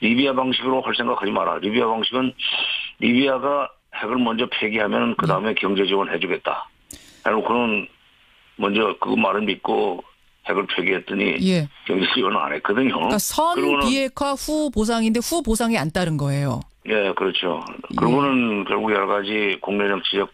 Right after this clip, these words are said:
Speaker 1: 상황 변화가 일어나서 이제 그 가다피가 이제 몰락을 했는데
Speaker 2: 그렇죠.
Speaker 1: 그렇게는 안 하겠다는 얘기를 사실 제가 통일부 장관은 남북 정상회담 할 때도, 아, 저 장관급 회담 할 때도
Speaker 2: 예.
Speaker 1: 북쪽에서 그런 얘기를 했어요. 미국에서 자꾸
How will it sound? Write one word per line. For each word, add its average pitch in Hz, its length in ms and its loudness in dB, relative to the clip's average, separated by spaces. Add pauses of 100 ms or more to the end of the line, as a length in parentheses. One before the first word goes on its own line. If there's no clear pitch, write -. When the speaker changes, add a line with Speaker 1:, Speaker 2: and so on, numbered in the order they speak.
Speaker 1:
상황 95 340 0
변화가 92 400 2
일어나서 87 540 0 (460)
이제 92 180 0
그 - 80 -2
가다피가 90 540 0
이제 82 340 2
몰락을 87 400 0
했는데 80 500 -2
Speaker 2:
그렇죠. 175 360 -4
Speaker 1:
그렇게는 107 320 0
안 101 100 0
하겠다는 107 440 0
얘기를 95 500 -2 (520)
사실 120 240 0
제가 120 220 2
통일부 107 640 0
장관은 101 500 0 (160)
남북 95 260 -2
정상회담 92 520 -2
할 87 80 -2
때도, 110 340 0 (200)
아, 87 160 -2
저 92 140 -4
장관급 90 380 -2
회담 87 200 0
할 82 80 -2
때도 101 260 -2 (140)
Speaker 2:
예. 156 240 2
Speaker 1:
북쪽에서 101 460 0
그런 87 220 -2
얘기를 110 220 0
했어요. 87 280 -2
미국에서 113 420 0
자꾸 123 320 -2